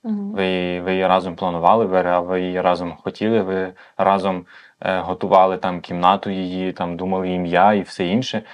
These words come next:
Speaker 2: а потім казати якісь такі тупі речі, ну, вибачте, це, це не любов.
Speaker 1: Мгм. Ну да, я думаю, щоб, е,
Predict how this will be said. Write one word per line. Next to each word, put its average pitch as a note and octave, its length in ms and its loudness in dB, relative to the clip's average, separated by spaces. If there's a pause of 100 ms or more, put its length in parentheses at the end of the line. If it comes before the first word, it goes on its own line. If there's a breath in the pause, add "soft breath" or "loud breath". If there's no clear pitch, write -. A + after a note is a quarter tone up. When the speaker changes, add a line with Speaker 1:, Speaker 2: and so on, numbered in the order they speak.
(160 loud breath)
Speaker 2:
а - 80 0
потім - 340 -4
казати F2+ 380 0
якісь F2 200 -10
такі F2+ 220 -10
тупі - 240 -6
речі, F#2+ 280 0
ну, F#2+ 220 -6
вибачте, F#2+ 440 -8
це, F2+ 340 -8 (300)
це F#2 120 -6
не F#2 120 -8
любов. F#2+ 300 -8 (600)
Speaker 1:
Мгм. G3+ 420 -2 (480 loud breath)
Ну B3+ 140 -4
да, A#3+ 200 6
я G#3+ 140 4
думаю, G#3+ 440 0
щоб, G3 440 -6
е, F#3 280 -2